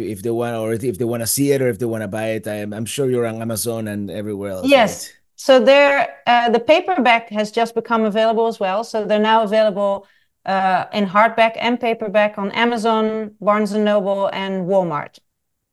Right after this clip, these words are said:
Speaker 1: So you just search for The Long Way Home? Uh,
Speaker 2: Yeah, or,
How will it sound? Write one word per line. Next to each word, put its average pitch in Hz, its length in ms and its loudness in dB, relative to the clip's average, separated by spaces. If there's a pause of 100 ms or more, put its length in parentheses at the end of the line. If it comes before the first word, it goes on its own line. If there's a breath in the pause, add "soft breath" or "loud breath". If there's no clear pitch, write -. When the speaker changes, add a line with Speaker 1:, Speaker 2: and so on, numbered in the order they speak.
(240)
Speaker 1:
So 123 120 -10
you 120 120 -6
just 131 280 -4
search 143 360 -2
for 131 280 -2
The 120 160 -4
Long 139 340 0
Way 143 240 0
Home? 147 560 -2
Uh, 80 140 -12 (240)
Speaker 2:
Yeah, 277 440 4
or, 294 540 4